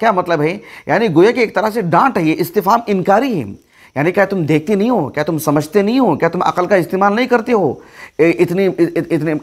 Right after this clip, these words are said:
इतना बड़ा आसमान, इतनी बड़ी ज़मीन, ये हवा, ये चाँद, सूरज, ये पहाड़, ये सब, ये सब किसकी मुती व फरमा बरदार हैं? किसने, कौन इनका खालिक है?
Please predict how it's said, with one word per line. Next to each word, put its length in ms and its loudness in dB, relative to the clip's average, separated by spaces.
इतना 300 -2
बड़ा 120 4
आसमान, 460 2
इतनी 220 -6
बड़ी 180 -4
ज़मीन, 520 -4
ये 100 2
हवा, 340 4
ये 140 2
चाँद, 360 0
सूरज, 320 -2
ये 80 -6
पहाड़, 320 -4
ये 60 -6
सब, 160 -8
ये 120 -4
सब 180 -6
किसकी 300 -4
मुती 200 -2
व 80 6
फरमा 240 4
बरदार 300 0
हैं? 100 -8
किसने, 320 -8
कौन 220 0
इनका 200 -4
खालिक 320 -2
है? 180 -14